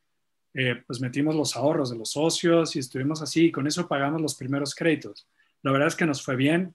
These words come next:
todavía tenemos esa inversión ahí, estamos dándole vueltas, pero, este, empezamos a levantar capital con V Cs y es bien difícil esa experiencia al principio porque no, no sé si es como un pitch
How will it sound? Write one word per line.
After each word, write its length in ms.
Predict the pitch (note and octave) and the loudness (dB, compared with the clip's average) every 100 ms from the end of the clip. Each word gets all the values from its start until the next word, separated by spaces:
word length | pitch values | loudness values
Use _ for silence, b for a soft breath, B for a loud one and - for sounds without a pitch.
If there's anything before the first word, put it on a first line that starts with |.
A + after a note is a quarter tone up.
| _ | _
todavía 280 | - C#3+ C3+ | -2 -2 -2
tenemos 320 | C3+ C3 C#3 | -4 -4 -4
esa 180 | C#3+ D#3+ | -4 -2
inversión 460 | D3 B2 - C3 B2+ | -2 -2 -6 -6 0
ahí, 400 | C#3 E3+ E3+ b b b - | 6 6 6 b b b -20
estamos 400 | - C3+ C3+ B2+ | -6 -4 -2 -2
dándole 320 | C3+ C#3 C#3 | 0 2 2
vueltas, 640 | C#3 D#3 D#3 F#3+ - - b b b b _ - | 4 2 2 -4 -6 -12 b b b b _ 0
pero, 440 | D3+ D#3+ E3 E3 | 4 6 6 4
este, 360 | C#3+ B2+ - B2 | 0 -2 -4 -4
empezamos 440 | B2+ C3 D#3 F3+ | -4 -2 0 0
a 120 | F#3+ | 2
levantar 400 | E3 C#3+ B2+ D3 | 2 0 -2 -4
capital 500 | C#3+ E3+ E3 C#3+ C#3 | -2 -2 -2 0 0
con 200 | C3+ D#3+ | 0 0
V 120 | C#3 C3+ | 0 0
Cs 520 | - D3+ F3+ - _ _ _ _ b _ _ - | 0 -2 -2 -8 _ _ _ _ b _ _ 2
y 140 | D3 | 4
es 240 | C#3+ - - | 4 -2 -6
bien 380 | C#3 E3 F3+ F3+ | 2 6 6 4
difícil 420 | F3 D3+ C#3 C#3+ | 0 -4 0 0
esa 160 | C3+ | 0
experiencia 800 | D3 - C3+ C3 C3 B2 C#3+ D3+ - | -6 -6 -2 0 0 0 -2 -2 -6
al 160 | D3+ C3 | -10 -8
principio 680 | B2 A#2 C3+ C3 C#3+ E3 _ _ b b b _ _ | -8 -6 -6 -2 -2 -2 _ _ b b b _ _
porque 640 | - C3+ B2+ C3 C3+ C3 C3+ _ - _ _ _ - | -4 -4 0 0 0 -2 -12 _ -20 _ _ _ -8
no, 240 | D3 D#3 | -6 -4
no 220 | C3+ D3 | -2 -2
sé 160 | - F3+ | 0 0
si 140 | F#3 | 0
es 100 | F3+ | 0
como 160 | - F3+ | 2 0
un 140 | F3 | 2
pitch 540 | - E3 E3 - - | 6 6 6 0 -4